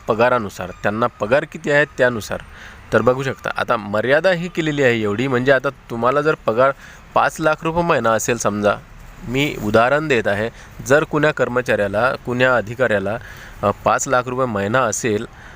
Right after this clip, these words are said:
तर मग त्याची ग्रॅज्युटी जी आहे ती तर वीस लाखाच्या वर जाऊ शकते. तर एवढी रक्कम न देता हे वीस लाखापर्यंतच सरकार देणार आहे, म्हणूनच त्याची मर्यादा केलेली आहे वीस लाख. आणि तुम्हाला,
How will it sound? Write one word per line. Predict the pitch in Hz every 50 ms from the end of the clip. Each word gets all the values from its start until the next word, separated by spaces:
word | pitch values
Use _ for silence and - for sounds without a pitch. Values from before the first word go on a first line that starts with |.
| - - - - -
तर | 135 135
मग | 139 139 143 147 - - - - - -
त्याची | 127 113 113 - - 160
ग्रॅज्युटी | 139 139 139 135 131 135 135 143 143
जी | 131 131 127
आहे | 117 101 92 107 87 - - - - - - - - - - - - - - - - - - - - - - - -
ती | 139 139
तर | - 170 156 151 135 - - - - -
वीस | 117 131 131 - 151
लाखाच्या | 135 117 107 - 127 123 135 135
वर | 131 147 156 160
जाऊ | 151 135 135 131 131
शकते. | 123 135 117 - - 127 113 113 113 - - - - - - - - - - - - - - - - - - - - - - - - - - -
तर | 151 156 156 - - - -
एवढी | 110 107 113 131 135 160 175
रक्कम | 160 151 135 - - - 160 160 160 165
न | 165
देता | 147 143 135 - 170 156
हे | 147 135 147 147
वीस | 131 110 117 123 - -
लाखापर्यंतच | 135 123 120 - 143 139 147 139 139 139 139 165 175 - -
सरकार | - 131 120 113 - 127 131 123
देणार | 107 104 104 101 104 107 104
आहे, | 107 107 120 135
म्हणूनच | 135 113 98 104 120 135 147
त्याची | - - 156 139 - 143
मर्यादा | 123 107 107 110 110 113 127
केलेली | 127 - 110 104 101 98 101
आहे | 101 117 131
वीस | 123 107 101 98 - -
लाख. | 98 107 123 - - - - - - - -
आणि | - 107 117 113 - -
तुम्हाला, | - 113 110 120 139 156 165 170 147